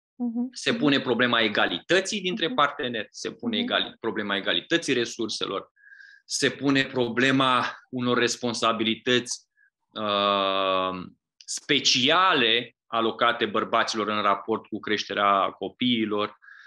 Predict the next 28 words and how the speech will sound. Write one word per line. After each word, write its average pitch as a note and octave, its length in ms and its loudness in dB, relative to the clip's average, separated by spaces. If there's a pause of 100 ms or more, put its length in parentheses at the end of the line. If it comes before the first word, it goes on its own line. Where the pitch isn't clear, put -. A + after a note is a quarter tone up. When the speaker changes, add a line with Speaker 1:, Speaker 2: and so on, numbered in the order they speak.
(100)
Speaker 2:
se - 240 -2
pune B2+ 340 -2
problema, A2+ 840 0 (960)
uh, G2 540 0 (1600)
multiplelor D#3+ 1040 4
trasee C#3 640 2
pe A#2+ 160 0
care A2 580 2
le-ar G#2+ 240 0
putea A#2 300 0
avea A2+ 220 4
o A2 120 2
femeie A2 920 0
atunci G#2 360 -4
când G2+ 120 -8
își G2 120 -6
întemeiază G2+ 520 -2
o F#2+ 200 -6
familie. A2 340 -2
Nu C3+ 100 2
neapărat A#2 640 2
trebuie, G2+ 580 -2
nu, C3 260 -6
nu C#3+ 120 -4
mai D3+ 220 2
vorbim C3 380 0
de B2 140 2
o B2 320 2